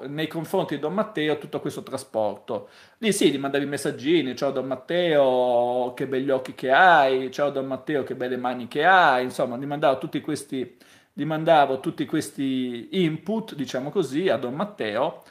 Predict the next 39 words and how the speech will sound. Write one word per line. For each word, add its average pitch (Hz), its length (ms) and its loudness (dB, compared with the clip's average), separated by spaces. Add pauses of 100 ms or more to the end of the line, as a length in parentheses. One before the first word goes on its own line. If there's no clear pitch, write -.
(320)
ma 180 240 4
non 170 180 -2
gli 170 80 -2
ho 160 60 0
ma-, 175 140 -2
non 151 160 -4
ho 151 40 -4
mai 170 320 4
fatto 139 400 -2
chissà 139 240 -6
che 143 200 -8
cosa, 143 400 2
nei 135 120 -8
co-, 131 160 -8
cioè 147 180 -2
non 127 120 -2
ho - 20 -4
mai 175 240 4
fatto 143 300 -4
un 147 80 -6
atto 147 220 -2
eclatante, 143 840 0
diciamo, 135 400 0
nei 131 140 -6
confronti 135 500 -8
di 131 60 -4
Don 127 180 -6
Matteo. 113 560 -8 (300)
Semplicemente 196 880 0
manifestavo 135 720 0
delle 127 220 -2
esigenze 131 680 -4
in 120 100 -8
questo 127 260 -6
modo, 117 320 0
eccetera, 113 320 -10
eccetera. 101 420 -12 (480)
Don 254 220 10
Matteo, 208 920 4